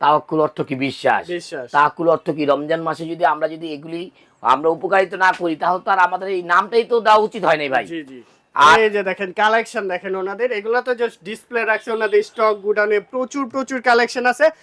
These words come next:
Speaker 2: আপনি যে কোনো বডি ম্যাসাজার বলেন, থেরাপি মেশিন বলেন, আপনারা অবশ্যই ভিজিট করতে পারেন তাওয়াক্কুল ইলেকট্রনিক্সে, সরাসরি ভিজিট করেও নিতে পারবেন।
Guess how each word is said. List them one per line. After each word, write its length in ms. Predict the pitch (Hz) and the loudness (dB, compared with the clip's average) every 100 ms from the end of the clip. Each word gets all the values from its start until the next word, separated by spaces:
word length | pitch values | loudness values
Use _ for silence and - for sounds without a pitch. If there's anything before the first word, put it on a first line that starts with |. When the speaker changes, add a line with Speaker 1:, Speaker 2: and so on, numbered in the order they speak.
| _ - | _ -4
Speaker 2:
আপনি 240 | 208 226 220 190 | -2 0 0 0
যে 80 | 247 | -2
কোনো 140 | 269 269 | 0 -4
বডি 280 | 190 185 208 | -2 -2 0
ম্যাসাজার 400 | 226 226 233 240 226 | -2 -4 -6 -6 -4
বলেন, 180 | 240 240 202 | -4 -4 -8
থেরাপি 340 | 196 202 220 247 | -2 -2 -2 -6
মেশিন 280 | 240 254 240 | -8 -8 -4
বলেন, 180 | 247 254 - _ - | -2 -2 -4 _ -8
আপনারা 300 | 185 202 208 208 | -4 2 4 4
অবশ্যই 320 | 226 233 226 185 | 2 -6 -6 -6
ভিজিট 240 | 190 214 - | -2 -2 -2
করতে 160 | 220 226 | -4 -2
পারেন 180 | 247 269 240 | -2 0 2
তাওয়াক্কুল 380 | 226 226 247 233 | 2 2 -2 0
ইলেকট্রনিক্সে, 540 | 226 233 240 240 240 294 294 | 0 0 -2 -2 -2 -4 0
সরাসরি 420 | 220 240 240 240 196 | 0 0 -4 -6 -6
ভিজিট 240 | 185 196 233 | -8 -8 -4
করেও 160 | 262 254 254 | 0 0 -2
নিতে 140 | 247 254 | -4 -2
পারবেন। 220 | 247 | 0